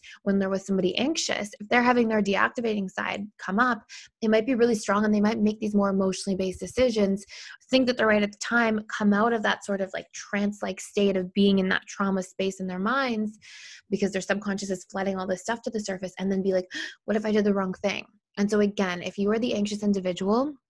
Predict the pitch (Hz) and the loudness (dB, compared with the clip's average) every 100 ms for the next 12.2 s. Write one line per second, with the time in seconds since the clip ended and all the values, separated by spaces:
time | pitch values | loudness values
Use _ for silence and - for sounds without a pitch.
0 | _ _ _ _ _ _ - - 185 185 | _ _ _ _ _ _ -20 -14 -6 -4
1 | 190 196 202 202 208 202 196 190 190 202 | -2 -2 0 -2 -2 -2 -2 -2 -2 -4
2 | 202 180 190 185 190 180 180 233 262 - | -6 -6 -6 -4 -4 0 2 2 0 -8
3 | - - - 190 - - 247 233 233 208 | -20 -20 -8 -8 -8 -2 0 0 0 0
4 | 202 180 175 - - 233 226 226 214 185 | 0 -4 -4 -4 -4 -2 0 2 0 0
5 | 185 180 180 180 - - - _ _ - | 0 -2 -2 -4 -12 -20 -20 _ _ 2
6 | 240 247 226 220 202 202 196 185 180 185 | 2 4 2 4 2 0 -2 -4 -4 -2
7 | 180 180 180 180 - 190 - 226 208 208 | 0 0 0 -2 -4 -6 2 2 4 2
8 | 196 196 - - - - 196 196 - 202 | 0 -4 -10 -20 -14 -4 -2 0 0 -2
9 | 208 220 220 214 208 208 202 208 190 185 | -2 -4 -6 -8 -8 -6 -6 -6 -8 -6
10 | 175 185 170 185 - 185 185 - - 185 | -4 -4 -4 -6 -4 -4 -4 -6 -6 -4
11 | 180 180 185 185 - 180 180 - 175 - | -4 -4 -4 -4 -6 -6 -6 -6 -6 -8
12 | - | -14